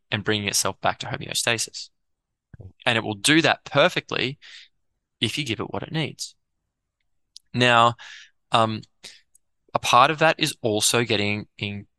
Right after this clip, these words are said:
control of this, because if you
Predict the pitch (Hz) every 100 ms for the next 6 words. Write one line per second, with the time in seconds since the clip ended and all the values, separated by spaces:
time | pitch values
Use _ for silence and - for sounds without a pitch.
0 | _ - 110 - - - - 151 - -
1 | - _ _ _ - - 127 120 110 -
2 | _ _ _ - 165 - - - - 120
3 | 131 127 123 120 120 120